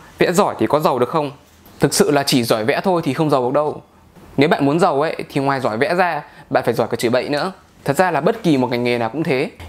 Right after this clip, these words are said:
Những cái người thành công mà mình theo dõi ấy, họ không chỉ, ờ, giỏi cái lĩnh vực, ờ, của riêng họ, mà còn họ còn có hiểu biết ở những lĩnh vực khác nữa.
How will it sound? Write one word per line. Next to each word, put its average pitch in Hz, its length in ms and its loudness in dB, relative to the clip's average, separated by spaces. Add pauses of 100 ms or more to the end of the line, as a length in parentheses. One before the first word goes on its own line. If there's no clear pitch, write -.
Những 170 140 4
cái 214 100 4
người 170 160 2
thành 139 200 0
công 175 160 2
mà 151 60 0
mình 135 140 0
theo 147 160 -2
dõi 156 200 -2
ấy, 190 120 -4 (300)
họ - 140 0
không 202 140 2
chỉ, 107 280 0
ờ, 92 200 -6
giỏi 127 280 0 (140)
cái 123 100 2
lĩnh 185 140 2
vực, 185 220 0 (160)
ờ, 104 220 -2
của 107 100 -2
riêng 156 160 2
họ, 180 240 0 (240)
mà 117 60 2
còn 120 160 0
họ 147 180 0
còn 117 160 -2
có 117 120 2
hiểu 180 180 2
biết 156 200 2
ở - 100 -2
những 110 240 -2
lĩnh 175 180 2
vực - 120 0
khác 196 180 -2
nữa. 196 180 0